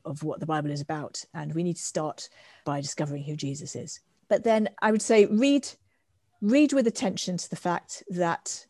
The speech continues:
this is not, that the narrator is often not endorsing this. The narrator may well be, uh, criticizing it, even if the narrator, it doesn't say, "And this was a bad thing," because they're often more subtle than that. Um, they're better writers, as it were, than that.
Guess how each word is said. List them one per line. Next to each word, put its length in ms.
this 180
is 140
not, 400
that 180
the 100
narrator 360
is 180
often 420
not 220
endorsing 520
this. 200
The 140
narrator 380
may 240
well 300
be, 280
uh, 280
criticizing 720
it, 280
even 280
if 100
the 100
narrator, 300
it 220
doesn't 280
say, 300
"And 180
this 260
was 140
a 40
bad 220
thing," 400
because 220
they're 120
often 300
more 100
subtle 360
than 160
that. 280
Um, 280
they're 100
better 320
writers, 460
as 120
it 60
were, 260
than 200
that. 360